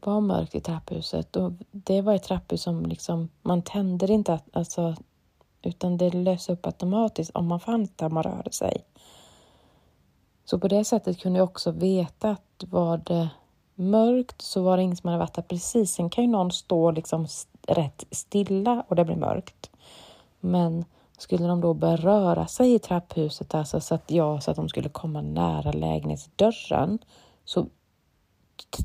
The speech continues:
tänds det ju li-, liksom. Men det, så att det stod ingen där. Och, eh, den lägenheten hade jag så att jag såg liksom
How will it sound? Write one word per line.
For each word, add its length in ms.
tänds 420
det 100
ju 120
li-, 240
liksom. 320
Men 100
det, 60
så 180
att 120
det 100
stod 400
ingen 260
där. 300
Och, 320
eh, 360
den 340
lägenheten 640
hade 340
jag 280
så 120
att 160
jag 140
såg 360
liksom 340